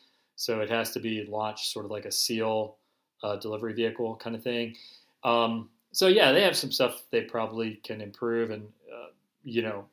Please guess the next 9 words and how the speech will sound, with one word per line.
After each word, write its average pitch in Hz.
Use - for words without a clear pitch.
uh, 80
make 120
it 117
more 113
capable, 113
more 113
easy 113
to 110
operate. 110